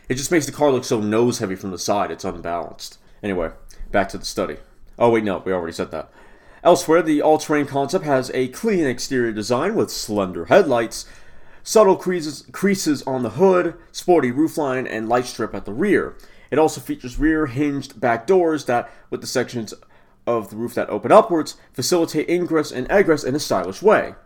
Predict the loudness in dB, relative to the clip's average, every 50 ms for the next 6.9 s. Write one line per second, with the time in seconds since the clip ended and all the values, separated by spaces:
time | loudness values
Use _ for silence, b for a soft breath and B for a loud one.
0 | -20 -20 -20 _ _ -20 b b b b b b b b b b b -2 -2 -2
1 | -2 -6 -8 -6 -2 -2 -2 0 0 -2 -2 -2 -2 -2 -2 -2 -4 -4 -4 -4
2 | -4 -4 -4 -4 -6 -8 -8 -2 4 6 6 6 4 -2 -6 -6 -4 -2 -2 -2
3 | -4 -6 -4 -4 -4 -4 -4 -6 -6 -6 -6 -6 -4 -2 -2 0 0 -2 -4 -6
4 | -6 -8 -8 -6 0 2 2 2 2 0 -2 -2 -2 -4 -6 B B B B B
5 | B -8 -4 -2 0 0 0 0 2 4 2 2 2 -2 -6 -2 -2 -2 -2 -4
6 | -6 -8 -8 -8 -6 -4 -2 -2 -2 -2 -4 -8 -8 -8 -8 -8 -8 -10